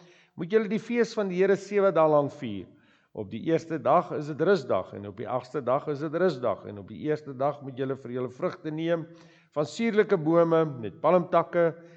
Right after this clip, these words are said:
en takke en digte bome en, en rivierwilgers en sewe dae lank voor die aangesig van die Here julle God vrolik wees. En julle moet dit as 'n fees van die Here sewe dae in die jaar vier. Dis 'n ewige insetting vir julle geslagte.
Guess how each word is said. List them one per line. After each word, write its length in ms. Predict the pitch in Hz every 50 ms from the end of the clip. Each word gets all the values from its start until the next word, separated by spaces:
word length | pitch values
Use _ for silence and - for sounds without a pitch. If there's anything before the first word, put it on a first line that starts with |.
| _ _ -
en 120 | - 104 -
takke 300 | 151 156 156 160 175 165
en 120 | 156 131
digte 300 | 135 170 170 - - 160
bome 340 | 139 135 151 156 156 156 156
en, 300 | 151 139 135 127 123 131
en 360 | 131 127 120 110 104 104 98 92
rivierwilgers 960 | 95 110 143 - - 185 196 190 185 156 127 143 147 143 147 147 147 127 120
en 120 | 117 110
sewe 340 | 107 - 117 160 170 156 160
dae 260 | 127 139 139 143 139
lank 320 | 131 123 127 139 135 - -
voor 140 | - 131 120
die 120 | 117 90
aangesig 480 | 80 135 139 123 127 - - 135 117 123
van 180 | - 120 113
die 160 | 104 101 107
Here 160 | 117 117 110 120
julle 220 | 117 104 110 107
God 380 | - - - 120 117 - _ _ _ _ _ _ _ _
vrolik 540 | _ - - - 151 151 147 135 120 110 - 95
wees. 280 | 92 87 - - - 82
En 120 | 87 98
julle 180 | 113 127 139 147
moet 140 | 147 151
dit 140 | 151 151 151
as 180 | 156 160 151 170
'n 80 | 165
fees 400 | - - - 214 214 202 208 214
van 160 | - 185 180 160
die 160 | 165 156 156
Here 320 | 156 165 160 139 - - - - - - _ _
sewe 440 | _ - - - 247 262 233 226 196
dae 320 | 156 139 131 120 113 104
in 80 | 110 110
die 140 | 104 104 101
jaar 320 | 110 120 143 143 147 127
vier. 320 | - - 127 113 98 87 - - _ _ _ _ -
Dis 160 | 143 180 180 -
'n 60 | 226
ewige 440 | 196 240 254 247 240 - - 226 - 202
insetting 600 | 185 185 185 - - 160 139 - - 113 98 90 95 _ _ _ _ _ _ _ _ _ _
vir 140 | - 120 110
julle 200 | 120 127 127 131
geslagte. 680 | 123 143 135 - 135 113 107 107 - - - 95 101